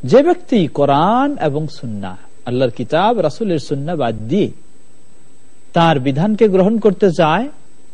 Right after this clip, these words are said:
ফাকাদ হাকামা ইলা তাগুত, সেই যেন তাগুতের বিধানকে গ্রহণ করে।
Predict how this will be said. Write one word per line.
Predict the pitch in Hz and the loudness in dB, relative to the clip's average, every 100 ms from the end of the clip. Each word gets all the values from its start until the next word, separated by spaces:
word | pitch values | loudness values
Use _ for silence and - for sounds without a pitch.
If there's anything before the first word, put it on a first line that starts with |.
| - - - - - - - - - - | -12 -12 -12 -12 -12 -12 -12 -12 -12 -6
ফাকাদ | - 131 143 120 | -2 2 2 2
হাকামা | - 143 180 160 143 | 0 0 2 -2 -2
ইলা | 123 123 120 - | -2 0 -2 -2
তাগুত, | 110 104 113 120 107 | -4 -4 -4 -6 -8
সেই | - 190 | -4 -2
যেন | 156 127 | -2 -6
তাগুতের | 113 120 117 139 147 113 - - | -6 -6 -6 -6 -6 -6 -12 -8
বিধানকে | 117 117 156 - 123 | -6 -6 -8 -8 -8
গ্রহণ | 107 101 95 - | -8 -10 -10 -12
করে। | - - | -12 -12